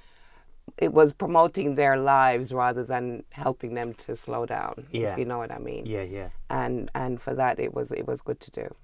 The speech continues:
Speaker 1: I,
Speaker 2: Right.
Speaker 1: I enjoyed it.
Speaker 2: So how long d-,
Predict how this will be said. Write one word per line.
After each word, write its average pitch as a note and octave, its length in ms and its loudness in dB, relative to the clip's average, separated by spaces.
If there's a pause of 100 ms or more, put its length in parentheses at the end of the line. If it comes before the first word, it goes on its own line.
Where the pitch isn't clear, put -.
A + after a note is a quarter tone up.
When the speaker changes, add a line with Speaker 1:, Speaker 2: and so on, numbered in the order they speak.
Speaker 1:
I, - 120 -10
Speaker 2:
Right. G#2 160 -4
Speaker 1:
I C2 60 -6
enjoyed C2 360 -8
it. B1+ 140 -10 (460)
Speaker 2:
So E3+ 140 -4
how G3+ 140 -2
long G#3+ 380 -4 (160)
d-, D#3+ 100 -14